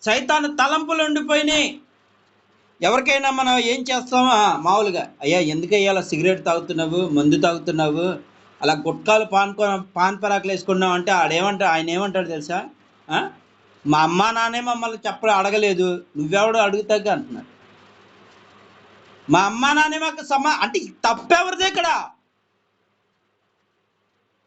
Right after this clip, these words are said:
నేను చాలాసార్లు అడుగుతాను, "అలా నీ శరీరం పాడు చేసుకుంటావు ఎందుకంటే?" అన్న మాట ఒకటే, "మా అమ్మా నాన్నే మాకు చెప్పలేదు, నువ్వెవడో చెప్తాకి?"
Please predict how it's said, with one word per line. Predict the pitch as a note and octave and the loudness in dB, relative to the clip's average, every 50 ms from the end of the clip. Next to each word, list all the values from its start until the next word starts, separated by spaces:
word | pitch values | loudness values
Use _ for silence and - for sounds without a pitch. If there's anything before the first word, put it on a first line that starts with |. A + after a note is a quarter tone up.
| _ _ _ _ _ | _ _ _ _ _
నేను | F3+ G3+ F3+ A#3 | -14 -4 0 2
చాలాసార్లు | A3+ C#4 D#4+ D#4 B3 D4+ D4+ D4 C#4+ | 2 2 2 2 0 0 0 0 0
అడుగుతాను, | C4 B3+ - C4 A#3+ - - - - | -2 -2 -2 -2 -2 -2 -4 -6 -4
"అలా | C#3 D3+ D#3 D#3+ E3 E3 | 2 2 4 4 4 2
నీ | D#3+ D#3+ | -2 -4
శరీరం | D#3 D#3 F3 F3+ F3+ G3 A3 A3+ A3 G3 | -4 -2 -2 2 4 4 4 4 2 0
పాడు | F#3 F3+ D#3+ F#3 F#3+ G3+ | 2 2 2 2 2 0
చేసుకుంటావు | G#3+ G#3 G3 - - F#3+ F#3 G3 F3+ | -2 -2 -2 0 0 2 2 4 2
ఎందుకంటే?" | F3 E3 E3 F3 F3 F#3 E3+ E3+ - A3 C#4+ D4+ C#4+ A3 D#3+ D3+ | 2 2 2 2 0 0 0 0 0 2 2 2 0 -2 -2 -4
అన్న | D#3 D3+ E3 G3+ G#3+ | -4 -2 0 0 2
మాట | G3+ G3 F#3+ G3 G3+ | 2 2 0 0 -2
ఒకటే, | A3 G3+ F3+ G#3 G#3 A3+ F3+ A#2+ - - _ _ _ _ _ - | -4 -4 -4 -6 -6 -6 -6 -6 -10 -16 _ _ _ _ _ -10
"మా | B2 B2+ C#3 C3+ | -4 0 2 4
అమ్మా | C3+ C3+ C3+ D3 D3 D3+ E3 F3 F3 | 4 4 4 2 2 2 4 4 4
నాన్నే | F3+ F3 E3+ E3+ E3+ F3 F3+ F#3+ | 2 2 0 0 -2 -2 -4 -4
మాకు | F#3 F3 E3+ E3 - D#3+ | -4 -4 -6 -6 -4 -6
చెప్పలేదు, | D3 - - - D3 C#3+ C#3 C3 | -6 -6 -6 -8 -10 -8 -8 -8
నువ్వెవడో | C3 C#3 C#3 C#3 D3 D3+ D3+ D3+ D3+ C#3+ | -8 -8 -6 -2 2 2 2 4 2 0
చెప్తాకి?" | C3+ C#3+ B2+ - - - C3 B2 A#2+ C3 C3+ D3 C#3+ A#2+ - | 0 -2 -4 -4 -4 -6 -6 -4 -4 0 0 2 2 0 -2